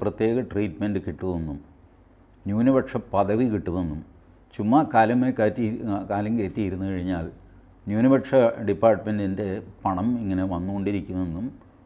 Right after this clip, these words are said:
ഉള്ള ഒരു ധാരണ, അത് നല്ലൊരു ശതമാനം സത്യവുമാണ് ആ ധാരണ. ഇപ്പം ഇവിടെ വന്നു കഴിഞ്ഞാൽ മൂന്ന് നേരം സുഖമായ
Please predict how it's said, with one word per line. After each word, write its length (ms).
ഉള്ള 220
ഒരു 80
ധാരണ, 400
അത് 100
നല്ലൊരു 320
ശതമാനം 600
സത്യവുമാണ് 600
ആ 60
ധാരണ. 240
ഇപ്പം 200
ഇവിടെ 240
വന്നു 160
കഴിഞ്ഞാൽ 560
മൂന്ന് 320
നേരം 260
സുഖമായ 560